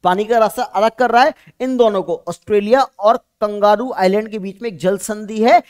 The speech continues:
इनविजिलेटर स्ट्रेट होता है यहां पर। ठीक है, अब यहां पर ये वाला देखो, ये बे हो गया, एक इसके बाद ये वाली खाई दिख रही है, एंट्री दिख रही है ये वाली, इसको हम कहते हैं स्पेंसर गल्फ। ये क्या होता है? स्पेंसर गल्फ।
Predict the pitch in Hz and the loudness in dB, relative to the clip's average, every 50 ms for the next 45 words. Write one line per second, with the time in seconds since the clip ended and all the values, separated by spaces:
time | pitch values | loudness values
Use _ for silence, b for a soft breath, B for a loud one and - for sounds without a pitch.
0 | b b b _ 226 247 247 226 220 175 202 240 220 220 214 226 247 - - _ | b b b _ -6 -6 -4 -6 -6 -8 -4 -2 -2 -2 0 0 -4 -4 -4 _
1 | - 208 220 220 214 208 - 226 220 220 214 208 208 208 202 214 220 - _ _ | -2 -2 0 0 -2 -6 -4 -4 -4 -2 -2 -4 -6 -6 -6 -8 -12 -12 _ _
2 | - 254 262 269 208 b b b b b b - 240 277 277 302 294 262 226 208 | -12 -4 -4 -4 -6 b b b b b b 0 0 0 0 -2 -8 -2 0 0
3 | 196 202 214 214 214 262 254 180 147 170 220 220 233 247 262 247 254 269 254 233 | 0 0 -4 -4 -4 -6 -6 -6 -6 -6 -4 -2 -2 -2 -4 -6 -8 -10 -12 -10
4 | 247 240 180 190 226 233 226 226 220 233 254 247 - 214 220 220 240 - - - | -10 -8 -6 -2 -2 0 0 0 -2 -2 -4 -4 -4 -6 -6 -6 -6 -12 -12 -10
5 | 240 226 233 220 202 196 214 202 196 247 233 - 185 208 208 220 240 214 226 262 | -4 -4 -4 -4 -4 -12 -10 -8 -6 -8 -8 -4 -4 -4 -4 -4 -8 -10 -10 -8
6 | 285 269 240 233 233 214 247 254 233 233 247 220 247 262 254 254 254 247 254 254 | -6 -6 -6 -6 -8 -10 -12 -14 -12 -12 -10 -10 -8 -6 -4 -4 -4 -4 -4 -8
7 | 294 285 254 _ _ _ _ _ _ _ _ _ _ _ _ _ _ _ _ _ | -8 -12 -14 _ _ _ _ _ _ _ _ _ _ _ _ _ _ _ _ _
8 | _ _ _ _ _ _ _ 202 - - _ 262 240 247 240 240 233 208 - 226 | _ _ _ _ _ _ _ -18 -18 -10 _ -6 -6 -6 -6 -8 -10 -10 -8 -8
9 | 262 294 277 - _ _ _ - 202 - - _ 214 214 214 214 196 - 233 220 | -8 -8 -10 -16 _ _ _ -14 -14 -14 -6 _ -4 -4 -4 -6 -8 -8 -8 -8
10 | 185 160 165 151 139 127 123 _ _ _ _ _ _ - 147 170 170 170 208 202 | -6 -4 -4 -4 -4 -6 -10 _ _ _ _ _ _ -12 -12 -12 -6 -2 -2 -2
11 | 202 202 208 208 214 247 - - _ _ _ _ _ _ _ _ _ _ _ _ | -2 -4 -4 -2 -2 -2 -4 -8 _ _ _ _ _ _ _ _ _ _ _ _
12 | _ _ _ _ _ _ _ _ _ _ _ _ _ _ _ _ _ _ _ _ | _ _ _ _ _ _ _ _ _ _ _ _ _ _ _ _ _ _ _ _
13 | _ _ _ _ _ _ _ _ 160 - _ _ 196 190 196 202 196 190 - 240 | _ _ _ _ _ _ _ _ -20 -20 _ _ -12 -10 -10 -12 -14 -10 -8 -8
14 | 277 - 381 359 _ _ _ _ _ _ _ 147 135 147 147 139 131 123 _ _ | -8 -8 -10 -18 _ _ _ _ _ _ _ -16 -8 -6 -6 -6 -6 -10 _ _
15 | _ | _